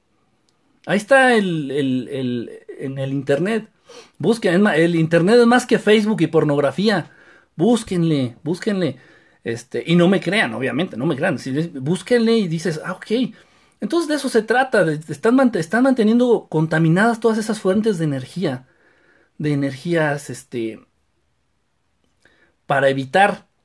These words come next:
que tú te des cuenta de que podríamos ser en un momento dado, este, autosuficientes, autosuficientes. La madre tierra debe de proveer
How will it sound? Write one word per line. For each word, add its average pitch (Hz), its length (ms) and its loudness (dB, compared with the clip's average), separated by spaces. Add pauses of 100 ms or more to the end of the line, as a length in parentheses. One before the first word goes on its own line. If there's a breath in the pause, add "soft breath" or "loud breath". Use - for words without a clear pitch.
(840)
que 131 120 -12
tú 160 160 -6
te 165 100 -2
des 156 160 -2
cuenta 165 520 -2 (1160)
de 135 140 -10
que 131 140 -10
podríamos 160 400 -2
ser 180 140 0
en 156 120 0
un 160 140 2
momento 160 420 -2
dado, 143 400 -4 (640)
este, 107 960 -14 (720)
autosuficientes, 147 960 -4 (520)
autosuficientes. 170 1160 -4 (320 loud breath)
La 139 160 -2
madre 190 380 2
tierra 147 560 0 (560 soft breath)
debe 170 400 0
de 143 100 -2
proveer 131 640 -2